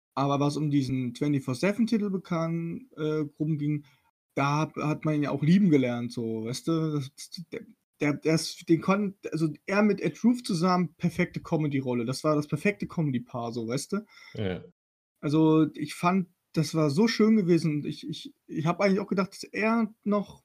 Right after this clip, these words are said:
Speaker 1: bleibt. Na ja, gut.
Speaker 2: Genau.
Speaker 1: Aber es ist ja nicht das Einzige, wo wir jetzt, wo ich jetzt sagen würde, jetzt schon so, okay. <laughs>
Speaker 2: Genau. Ähm, hier vielleicht so meine Vermutung, sag ich jetzt mal,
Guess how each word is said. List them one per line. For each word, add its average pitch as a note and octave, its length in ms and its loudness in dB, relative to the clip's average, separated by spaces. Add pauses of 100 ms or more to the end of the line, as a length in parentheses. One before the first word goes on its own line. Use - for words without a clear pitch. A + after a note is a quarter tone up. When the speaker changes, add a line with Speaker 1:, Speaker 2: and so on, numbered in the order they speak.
Speaker 1:
bleibt. C#3+ 680 -2 (640)
Na E3 120 -2
ja, B2 140 -8 (720)
gut. - 340 -10 (540)
Speaker 2:
Genau. G2 460 -4 (160)
Speaker 1:
Aber D3+ 180 0
es E3 140 2
ist F3 80 4
ja G3+ 60 6
nicht F#3+ 140 4
das F3 120 6
Einzige, F3+ 360 6
wo D#3 140 4
wir D3 80 8
jetzt, C3+ 220 0
wo D3+ 100 4
ich D3 100 4
jetzt C#3+ 160 -2
sagen C#3+ 300 0
würde, C#3 200 4
jetzt C3+ 140 -2
schon D3 160 0
so, C#3+ 220 -2
okay. C3 840 -6
<laughs> - 520 -4
Speaker 2:
Genau. F#2+ 380 -10 (400)
Ähm, G#2+ 920 6
hier C3 260 6
vielleicht B2+ 400 4
so A#2+ 500 0
meine B2 540 4
Vermutung, C#3 840 6
sag B2 180 4
ich A#2+ 60 0
jetzt A#2+ 280 -2
mal, A#2+ 540 4